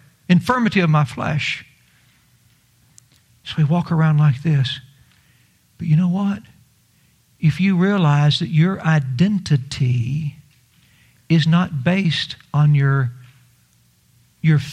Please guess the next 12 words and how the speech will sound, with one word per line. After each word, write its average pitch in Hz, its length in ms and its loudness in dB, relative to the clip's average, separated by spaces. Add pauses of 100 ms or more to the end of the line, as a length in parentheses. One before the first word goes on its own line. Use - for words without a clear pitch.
(140)
your 156 180 2
physicality, 170 1160 0
it's 156 80 2
not 160 240 -2
based 165 320 -2
on 143 180 2
your 131 140 -2
flesh. 196 720 -6 (1200)
It's 170 200 0
based 180 580 -2
in 147 240 4
Jesus 185 720 -4